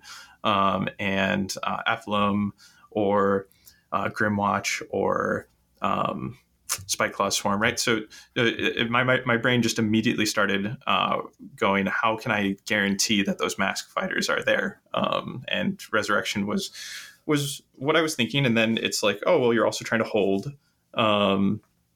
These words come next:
with some of these, um, you know, with Totally Overpowered, with Vision of Success, Audacious Aspect." And I was like,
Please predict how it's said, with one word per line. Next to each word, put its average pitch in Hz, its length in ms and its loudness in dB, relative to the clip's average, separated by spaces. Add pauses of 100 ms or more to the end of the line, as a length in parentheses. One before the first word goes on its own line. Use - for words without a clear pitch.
(640)
with 117 280 -2
some 104 280 0
of 101 120 0
these, 101 520 0 (100)
um, 101 520 0
you 107 60 0
know, 101 120 2
with 104 120 -2
Totally 107 320 2
Overpowered, 101 640 0
with 104 200 -4
Vision 101 280 2
of 98 80 -4
Success, - 500 0
Audacious 107 480 -2
Aspect." 101 440 -2
And 104 100 -2
I 101 100 4
was - 160 0
like, - 320 -2